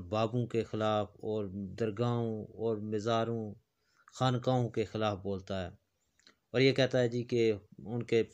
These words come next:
पैसे बंद कर दो, वहाँ पे आना जाना बंद कर दो, वहाँ पे कुत्ते भौंकेंगे और ये होगा, वो होगा,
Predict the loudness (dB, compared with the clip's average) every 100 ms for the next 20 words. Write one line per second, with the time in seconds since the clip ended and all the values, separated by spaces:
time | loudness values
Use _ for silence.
0 | -10 _ -20 -4 -2 0 -2 -2 -4 -4
1 | -4 -2 -2 -2 -2 -4 -4 -2 -2 0
2 | -2 -2 -2 -4 -4 -6 -6 -6 -6 -4
3 | -4 -6 -10 _ _ _ _ _ -4 -2
4 | 0 -2 -2 -4 2 2 2 -4 -4 -4
5 | -2 -2 -2 -4 -4 -2 0 -2 -2 -4
6 | -2 -2 -2 -2 -4 -4